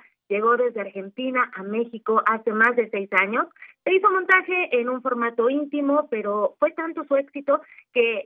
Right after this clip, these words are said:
se ha presentado en diferentes teatros de la Ciudad de México, como el Foro Lucerna, el Foro treinta y siete, el Foro Shakespeare, la Teatrería y el Foro Bellecén. Y bueno, ahora está dispo-, disponible en formato on demand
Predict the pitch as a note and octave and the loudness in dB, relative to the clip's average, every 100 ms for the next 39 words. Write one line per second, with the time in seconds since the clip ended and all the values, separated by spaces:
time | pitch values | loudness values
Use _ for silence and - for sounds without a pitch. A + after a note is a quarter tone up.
0 | - - A3+ A#3+ B3+ C#4 C#4 B3+ A#3+ A#3+ | -10 -6 0 2 2 -2 -6 -6 -4 -4
1 | B3 A#3+ A3 G#3+ A#3+ A#3 A3 G3+ G#3+ A3 | -4 -6 -6 -4 -4 -2 -2 -2 -4 -4
2 | A3 G3 - G3 F#3 F#3 G#3 A3 A3 A#3+ | -2 -4 -4 -2 -2 -2 -4 -2 -4 -2
3 | - C#4 C#4+ - - F4+ F4+ E4 E4+ A3 | 2 2 0 -18 -2 2 4 6 4 2
4 | G3+ G#3 G3 F#3+ - C4 C4+ B3+ B3+ B3 | -2 0 0 -2 0 2 2 2 2 0
5 | - G3+ F#3+ G#3+ G3+ G3+ F#3+ F#3 F3+ - | -4 -8 -6 -6 -6 -6 -8 -8 -2 0
6 | B3 B3 G#3+ G3+ F#3+ F#3 - C4 C#4 - | 2 0 -6 -4 -4 -4 -2 -2 -2 -2
7 | C4 B3+ - _ - C#4 D4+ D4 B3 A3+ | -2 -2 -6 _ 2 4 4 2 -2 -6
8 | A#3+ B3+ C4 B3 A3+ A3 A3 G3 F#3+ F#3 | -2 0 -2 -2 -4 -2 -2 0 0 -4
9 | F3+ - F#3+ G3 _ - - C4 C#4+ D4 | -8 -6 -6 -6 _ -14 -2 2 4 4
10 | E4 E4+ - A#3 A#3 B3 C4 - A#3+ - | 4 2 -2 -10 -4 -4 -4 -8 -12 -10
11 | A#3 - A3+ C4 C4 - - G3+ G#3+ G#3+ | -12 -8 -4 -2 0 0 -2 -6 -4 0
12 | G#3+ G#3+ G#3+ G#3+ G#3+ G3 G3+ | 0 0 -2 -2 -4 2 2